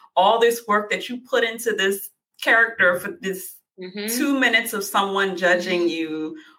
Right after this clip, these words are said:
Speaker 1: on this two minutes of what you've given. Same thing,
Speaker 2: Right.
Speaker 1: you put all your work into this book and then you write this little one-page email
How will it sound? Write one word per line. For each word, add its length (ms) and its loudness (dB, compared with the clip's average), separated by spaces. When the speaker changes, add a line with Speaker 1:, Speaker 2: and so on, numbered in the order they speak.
Speaker 1:
on 600 4
this 300 -2
two 220 -2
minutes 360 0
of 180 -4
what 360 0
you've 200 -8
given. 540 -2
Same 500 2
thing, 280 4
Speaker 2:
Right. 60 -6
Speaker 1:
you 320 -6
put 220 0
all 260 4
your 160 2
work 200 2
into 260 -4
this 240 -6
book 400 2
and 160 2
then 160 0
you 140 -4
write 320 0
this 240 -6
little 240 -2
one-page 680 0
email 640 0